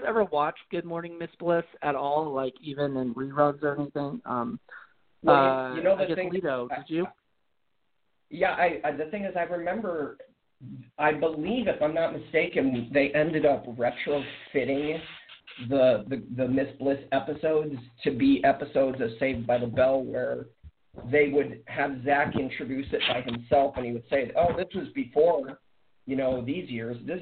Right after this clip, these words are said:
Speaker 2: these were the earlier years," and then would, they would do, like, a kind of flashback, and then they would present the entire episode as it originally aired in the run of,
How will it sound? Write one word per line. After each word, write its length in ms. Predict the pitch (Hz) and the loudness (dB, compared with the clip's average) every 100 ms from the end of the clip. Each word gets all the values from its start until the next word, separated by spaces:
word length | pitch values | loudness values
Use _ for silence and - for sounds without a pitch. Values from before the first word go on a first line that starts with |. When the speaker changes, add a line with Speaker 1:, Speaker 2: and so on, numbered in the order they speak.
| - | -6
Speaker 2:
these 220 | 139 175 | -6 -4
were 100 | 147 | -4
the 140 | 117 113 | -2 0
earlier 400 | 151 190 123 120 | 2 2 2 0
years," 320 | 117 117 113 | -2 -2 -2
and 100 | 131 | 0
then 140 | 139 135 | 2 0
would, 240 | 120 - | -2 0
they 120 | 131 | 0
would 160 | 127 120 | 0 -2
do, 120 | 135 | -2
like, 220 | 127 120 | 0 -2
a 60 | 117 | -6
kind 220 | 131 120 | -4 -4
of 60 | 123 | -4
flashback, 640 | - 113 120 - 117 120 131 | -6 -6 -6 -4 -4 -2 -2
and 120 | 131 | -2
then 120 | 131 | 0
they 100 | 127 | -2
would 160 | 123 - | -4 -4
present 340 | 131 131 - | 0 0 0
the 60 | - | -2
entire 460 | 127 - 127 123 - | -4 2 4 4 4
episode 520 | 131 - - 123 110 - | 0 0 2 4 4 2
as 140 | 131 113 | 0 2
it 100 | 113 | 0
originally 460 | 120 117 120 107 - | 0 -4 -4 -6 0
aired 460 | 262 127 220 - - _ _ _ _ - | 2 2 -2 -6 -14 _ _ _ _ 2
in 280 | 139 135 123 | 4 4 4
the 120 | 131 | 2
run 340 | 123 131 127 | 4 4 4
of, 220 | 123 117 | 0 -2